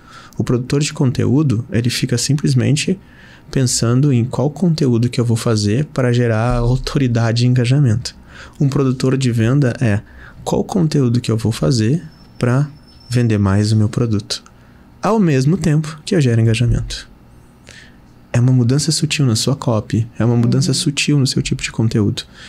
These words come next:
Speaker 1: Mas todo mundo comprou a ideia de que conteúdo é pra gerar autoridade. Como é que a gente mede se tá gerando autoridade?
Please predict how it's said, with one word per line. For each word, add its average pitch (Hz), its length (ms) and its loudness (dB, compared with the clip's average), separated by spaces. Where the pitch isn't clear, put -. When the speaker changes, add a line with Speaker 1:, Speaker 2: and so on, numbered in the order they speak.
Speaker 1:
Mas - 120 0
todo 170 160 0
mundo 165 120 2
comprou 139 300 0
a 110 60 0
ideia 113 340 0
de 117 100 -2
que - 140 -4
conteúdo 127 540 0
é - 20 0
pra 127 140 0
gerar 123 160 2
autoridade. 127 680 -2
Como 165 160 -2
é 233 40 -2
que - 80 -4
a 185 40 0
gente 135 260 0
mede 107 260 0
se - 80 -4
tá 101 140 -4
gerando 104 200 0
autoridade? - 680 -4